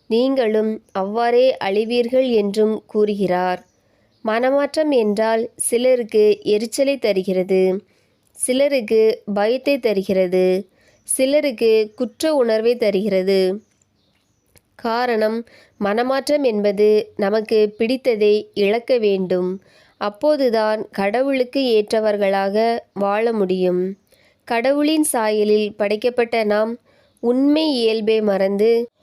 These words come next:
பாவ அடிமைத்தனத்திலும் பொருள் சேர்க்கும் எண்ணத்திலும் வாழ்கிறோம். எனவே மகிழ்ச்சியின்மையை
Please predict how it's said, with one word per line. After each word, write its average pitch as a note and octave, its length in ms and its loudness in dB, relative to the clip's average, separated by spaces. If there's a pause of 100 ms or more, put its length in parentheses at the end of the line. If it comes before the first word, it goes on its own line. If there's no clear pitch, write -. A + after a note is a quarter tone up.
(360)
பாவ A#3+ 560 0
அடிமைத்தனத்திலும் A#3+ 1120 0 (440)
பொருள் C#4 380 0
சேர்க்கும் A3 760 0
எண்ணத்திலும் A3 680 -2 (100)
வாழ்கிறோம். F#3+ 720 -2 (460)
எனவே G#3+ 600 0 (280)
மகிழ்ச்சியின்மையை A3+ 1120 2